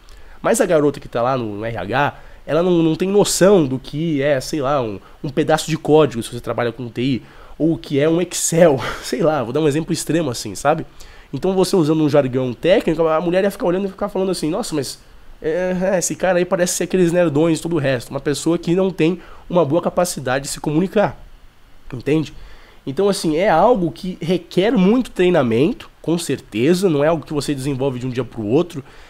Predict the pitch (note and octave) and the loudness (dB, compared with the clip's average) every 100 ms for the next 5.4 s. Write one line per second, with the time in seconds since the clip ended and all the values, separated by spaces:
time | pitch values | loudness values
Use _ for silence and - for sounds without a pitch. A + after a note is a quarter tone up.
0 | - - B2 C#3+ C3 - A#3+ D#3+ F3+ C#3 | -18 -4 0 0 0 4 6 6 4 2
1 | A2 - - A2+ - B2 A#2+ A2+ - - | -4 -8 -12 -12 -6 -4 -4 -6 -10 -2
2 | C#3 D3 C#3+ E3 E3 - C#3+ C3+ C3 B2+ | 0 2 0 0 -4 -8 -4 -2 -2 -2
3 | A#2 G2+ C3 B2 A#2+ A2 - - C3+ D3+ | -2 -2 -2 -2 -4 -8 -10 -8 -4 -4
4 | C3 F#3 E3 C#3+ C3 B2 B2+ B2 A#2+ A2+ | -2 0 0 0 -4 -6 -6 -4 -6 -6
5 | G2 A#2+ E3 | -2 0 0